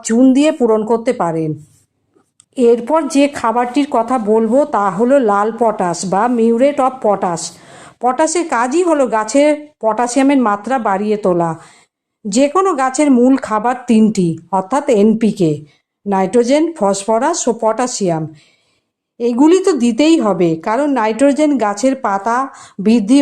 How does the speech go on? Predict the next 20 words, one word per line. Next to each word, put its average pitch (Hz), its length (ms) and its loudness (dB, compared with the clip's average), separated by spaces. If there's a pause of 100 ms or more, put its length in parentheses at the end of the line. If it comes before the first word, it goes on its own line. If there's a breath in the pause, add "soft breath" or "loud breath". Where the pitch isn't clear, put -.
(120)
ও 226 40 2 (100)
সবুজ 220 400 -2
রাখার 220 360 -4
জন্য, 233 320 2 (500 loud breath)
ফসফরাস 254 640 -2 (140)
গাছের 190 340 0
কাণ্ড 202 320 -4 (200)
মোটা 196 320 0 (180)
ও 208 80 0 (160)
শক্ত - 260 -4 (100)
করার 240 240 -2
জন্য, 262 260 2 (460 loud breath)
আর 208 100 -2 (100)
পটাশিয়াম 247 640 0
গাছে 208 280 -2 (140)
প্রচুর 254 340 2 (100)
ফুল 262 220 4 (100)
ফল 254 200 0 (160)
আনার 220 240 -2
জন্য 247 320 2